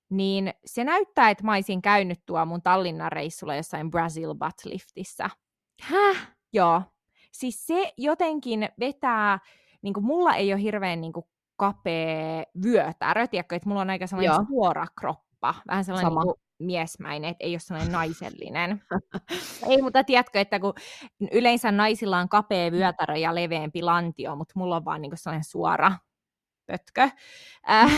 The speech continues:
Speaker 1: <laughs> niin
Speaker 2: Okei.
Speaker 1: Lululemonin Define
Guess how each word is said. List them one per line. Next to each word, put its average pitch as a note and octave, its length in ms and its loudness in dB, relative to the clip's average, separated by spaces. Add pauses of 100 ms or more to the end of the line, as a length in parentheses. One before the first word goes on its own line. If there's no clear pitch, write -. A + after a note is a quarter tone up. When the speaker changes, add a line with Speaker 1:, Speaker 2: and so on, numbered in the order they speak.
(140)
Speaker 1:
<laughs> C4+ 160 -2
niin C#4 220 2 (380)
Speaker 2:
Okei. F4 440 4 (500)
Speaker 1:
Lululemonin C#4+ 1080 2
Define G3 460 2